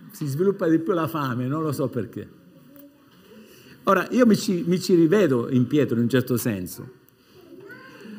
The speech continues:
Però è interessante che Pietro sale sul terrazzo per pregare e, come stiamo vedendo, eh, la preghiera, in fondo in fondo, e lo diciamo sempre, però nell'atto pratico lo dobbiamo, lo stiamo anche vedendo qui,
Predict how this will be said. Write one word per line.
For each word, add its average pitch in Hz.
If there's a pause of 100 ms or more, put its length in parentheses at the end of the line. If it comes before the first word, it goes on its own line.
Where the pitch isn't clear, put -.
(220)
Però 254
è 190
interessante 214
che 160
Pietro 143
sale 233
sul 165
terrazzo 143
per 147
pregare 156 (320)
e, 190
come 285
stiamo 220
vedendo, 180
eh, -
la 220
preghiera, 139 (100)
in 147
fondo 220
in 160
fondo, 131 (320)
e -
lo 135
diciamo 185
sempre, 127
però 165 (220)
nell'atto 175
pratico 151
lo 143
dobbiamo, 151
lo 160
stiamo 175
anche 180
vedendo 170
qui, 127